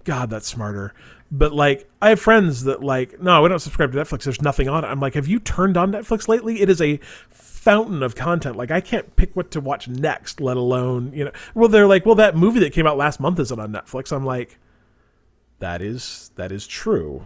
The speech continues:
That's because that's not how Netf-, whatever, yes." A-, and I, I worry that Luna would be somewhere similar. Like, people are not gonna wanna pay seven dollars a month to not get a brand new game and instead get some other stuff. Like, they just don't have,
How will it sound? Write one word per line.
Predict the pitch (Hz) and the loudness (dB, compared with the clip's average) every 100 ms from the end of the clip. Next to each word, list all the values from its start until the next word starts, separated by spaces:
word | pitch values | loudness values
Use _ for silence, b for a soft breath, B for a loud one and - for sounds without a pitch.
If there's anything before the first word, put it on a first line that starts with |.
| - | -10
That's | 98 - | -10 -10
because | - 110 - 110 107 101 - - b b b b b - | -10 -10 -8 -10 -8 -8 -10 -12 b b b b b -10
that's | 107 - - | -10 -10 -10
not | 113 87 - | -8 -8 -8
how | 101 107 | -8 -8
Netf-, | 98 - - 165 - _ | -10 -14 -12 -8 -8 _
whatever, | 165 147 87 71 65 - | -8 -6 -6 -8 -12 -10
yes." | 78 - - - B B B 226 | -10 -10 -16 -20 B B B -8
A-, | - | -2
and | 202 175 | 2 4
I, | 170 | 4
I | 175 | 2
worry | 160 165 180 | 2 4 6
that | 165 143 | 4 2
Luna | 139 139 131 | 0 0 2
would | 127 | 0
be | 117 | -2
somewhere | 110 117 101 | -8 -10 -10
similar. | - 87 80 80 | -10 -10 -10 -10
Like, | 90 98 127 - | -10 -12 -4 2
people | 165 143 | 4 2
are | 131 | 2
not | 131 120 | -2 -6
gonna | 123 | -8
wanna | 127 | -2
pay | 117 127 113 | 0 0 -2
seven | - 156 127 117 | -6 -4 -4 -4
dollars | 110 107 | -8 -8
a | 117 | -8
month | 113 - | -10 -8
to | - | -4
not | 147 135 139 131 - 139 | -2 0 0 0 -4 -4
get | 139 | -4
a | 135 | -4
brand | 110 120 131 139 | -6 -4 -2 0
new | 165 170 | 0 2
game | 185 190 190 160 | 2 0 -2 -6
and | 135 | -6
instead | 120 - 127 117 113 | -6 -6 -6 -6 -6
get | 117 110 - - b b b b | -6 -8 -12 -20 b b b b
some | - 135 | -14 -10
other | 110 90 | -8 -8
stuff. | - 80 | -10 -10
Like, | 117 117 127 | -8 -8 -4
they | 131 | -2
just | 131 147 135 | -2 -4 -2
don't | 147 165 | 0 0
have, | - 143 135 135 131 | -4 -4 -2 -2 -6